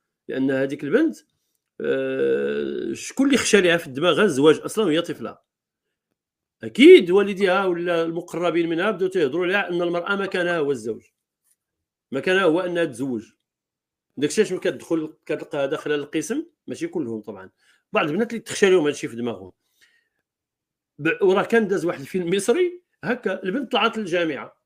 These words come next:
وبدات امها كتخشي ليها في دماغها: آه، "جيبي الراجل من الجامعه". ولات الطالب اللي هضر معاها كتقول: "هذا بغى يتزوج بيا"،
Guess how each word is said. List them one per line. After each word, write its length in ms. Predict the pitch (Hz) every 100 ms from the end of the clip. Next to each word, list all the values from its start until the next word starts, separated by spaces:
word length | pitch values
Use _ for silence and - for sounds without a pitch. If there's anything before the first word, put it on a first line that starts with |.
| _
وبدات 380 | 170 160 220 226
امها 180 | 226 214
كتخشي 380 | 226 - - 196
ليها 120 | 208
في 80 | 156
دماغها: 480 | 185 202 185 262 - _ _ _
آه، 180 | 160 160
"جيبي 280 | 156 202 208
الراجل 320 | 202 220 262
من 60 | 233
الجامعه". 640 | 196 165 147 123 104 _ _ _ _ _ _ _
ولات 600 | 208 233 233 226 - -
الطالب 520 | 196 170 - 226 226
اللي 180 | 240 277
هضر 160 | 180 220
معاها 580 | 208 233 233 403 - _ _
كتقول: 260 | 254 220 247
"هذا 140 | 240
بغى 140 | 240 240
يتزوج 380 | 175 190 185 143
بيا"، 320 | 135 120